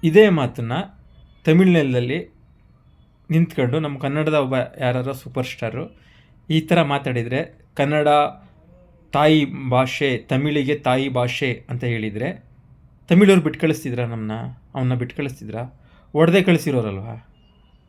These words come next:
ಹಾಂ? ಲೆಕ್ಕ ಹಾಕೊಳ್ಳಿ. ನಾವು ಮಾಡಿಲ್ಲ. ನಮ್ದು ಅತಿಯಾದ ಒಳ್ಳೆತನ. ಈ ಅತಿಯಾದ ಒಳ್ಳೆತನನೇ ನಮಗೆ ಭಾರಿ ಸಮಸ್ಯೆ ಆಗ್ತದೆ. ನಾನು ಒಂದು ಮಾತು ಹೇಳ್ತೀನಿ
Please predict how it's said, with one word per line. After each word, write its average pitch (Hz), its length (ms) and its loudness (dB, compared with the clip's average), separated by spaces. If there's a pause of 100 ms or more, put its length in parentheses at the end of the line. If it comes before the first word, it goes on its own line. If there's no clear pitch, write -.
ಹಾಂ? 208 180 -4 (1300)
ಲೆಕ್ಕ 214 120 2
ಹಾಕೊಳ್ಳಿ. 170 540 0 (840)
ನಾವು 202 140 2
ಮಾಡಿಲ್ಲ. 175 800 2 (100)
ನಮ್ದು 175 280 2
ಅತಿಯಾದ 175 260 2
ಒಳ್ಳೆತನ. 170 440 -2 (720)
ಈ 147 100 -4
ಅತಿಯಾದ 180 380 0
ಒಳ್ಳೆತನನೇ 170 920 -2 (120)
ನಮಗೆ 175 220 -2
ಭಾರಿ 143 240 -2
ಸಮಸ್ಯೆ 127 400 -6
ಆಗ್ತದೆ. 101 400 -14 (1000)
ನಾನು 170 120 2
ಒಂದು 165 120 2
ಮಾತು 196 220 0
ಹೇಳ್ತೀನಿ 156 640 -4